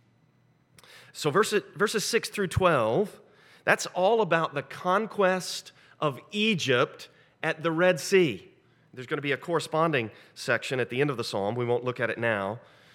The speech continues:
but y-, you can, you can see it on your bulletin insert.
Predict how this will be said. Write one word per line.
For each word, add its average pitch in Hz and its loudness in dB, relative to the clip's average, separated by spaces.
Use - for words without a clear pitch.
but 120 0
y-, - -18
you 127 -10
can, 117 -6
you 127 -8
can 123 -6
see 135 -6
it 117 0
on 113 0
your 104 -4
bulletin 117 -4
insert. 98 -6